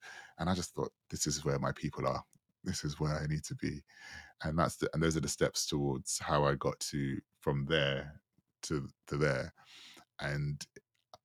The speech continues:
all with them, all with the focus of me being able to be of service to people who can't articulate their situation or don't have the language or the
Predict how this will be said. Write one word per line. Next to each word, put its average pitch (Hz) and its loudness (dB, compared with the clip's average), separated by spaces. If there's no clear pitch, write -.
all 92 10
with 85 6
them, 82 4
all 95 10
with 82 4
the 71 -2
focus 82 2
of 71 -2
me 76 0
being 71 -2
able 71 0
to 69 -6
be 73 2
of 73 0
service 71 2
to 71 0
people 82 2
who 71 2
can't 80 0
articulate 76 2
their - -4
situation - -2
or 82 -2
don't - -2
have 71 -6
the 71 -2
language 69 -2
or 71 -2
the 71 -2